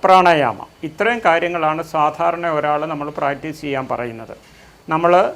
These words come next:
ശൗച്യം, നമ്മൾ ശാരീരികവും മാനസികമായിട്ടുള്ള ശുചിത്വം, ആഹാരം,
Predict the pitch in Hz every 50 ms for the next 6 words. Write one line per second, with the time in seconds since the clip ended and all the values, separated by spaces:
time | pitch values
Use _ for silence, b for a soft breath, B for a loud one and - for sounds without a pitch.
0 | - - - - - - - - - 165 165 170 175 170 170 - 165 160 156 156
1 | 156 160 165 170 180 202 226 233 - B B B B B - - - 170 175 175
2 | 175 175 165 170 160 175 180 180 170 160 160 165 170 170 165 - 170 165 170 170
3 | 160 156 160 156 160 160 156 160 160 160 - 160 151 156 156 156 - 175 180 196
4 | - - B B B B B - - 143 147 151 - 175 165 170 165 156 170